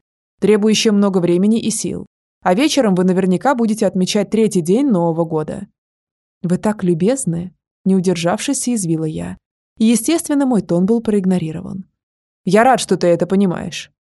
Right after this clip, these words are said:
Невозможный тип. Давно меня никто так не раздражал. «Кажется, вам не терпится»,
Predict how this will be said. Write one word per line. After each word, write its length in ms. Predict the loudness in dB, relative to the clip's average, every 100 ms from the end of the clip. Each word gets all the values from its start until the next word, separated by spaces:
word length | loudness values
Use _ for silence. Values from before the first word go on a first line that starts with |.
| _ _
Невозможный 760 | -2 0 0 0 2 2 0 -2
тип. 300 | -4 -8 -10 _ _ _
Давно 400 | 0 2 2 2
меня 240 | 2 2
никто 320 | 0 -2 -2
так 220 | -4 -4 -2
не 140 | 0
раздражал. 640 | 0 0 0 -2 -6 -12 _ _ _ _ _ _ _
«Кажется, 400 | 0 2 2 2
вам 180 | 2 2
не 100 | 0
терпится», 600 | 0 -2 -6 -10 -14